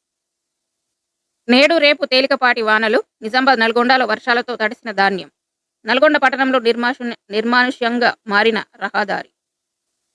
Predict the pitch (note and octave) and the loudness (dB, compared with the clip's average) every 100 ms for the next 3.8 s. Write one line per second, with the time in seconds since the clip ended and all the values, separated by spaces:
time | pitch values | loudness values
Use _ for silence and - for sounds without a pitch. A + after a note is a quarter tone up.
0 | _ - B3+ D#4 D#4 E4 D4+ C4 D4 C#4+ | _ -2 0 2 4 4 4 2 0 -4
1 | D4+ - A#3 A3 F3 A3 A#3+ C#4+ A3+ G#3+ | -6 -6 -6 -6 -8 -6 -2 0 0 -4
2 | A#3 D4+ B3+ A#3+ C4 A#3 A3+ A3+ A#3 A#3 | -4 -2 0 0 -2 -4 -2 -2 0 0
3 | G3+ - A#3 A3 A3 G#3+ B3 | -2 -2 -2 -2 -2 -2 -2